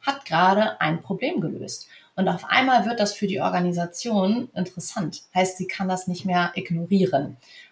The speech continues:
Und das sind meistens, also so ein bisschen, äh, salopp gesagt, unter diesem, äh, Claim Taten sprechen lassen,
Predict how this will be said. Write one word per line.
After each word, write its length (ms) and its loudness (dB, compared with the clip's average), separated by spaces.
Und 500 -2
das 160 2
sind 180 2
meistens, 400 2
also 200 2
so 140 2
ein 40 4
bisschen, 400 2
äh, 160 0
salopp 300 2
gesagt, 320 0
unter 220 -2
diesem, 440 -2
äh, 140 0
Claim 420 2
Taten 420 2
sprechen 480 -4
lassen, 440 -2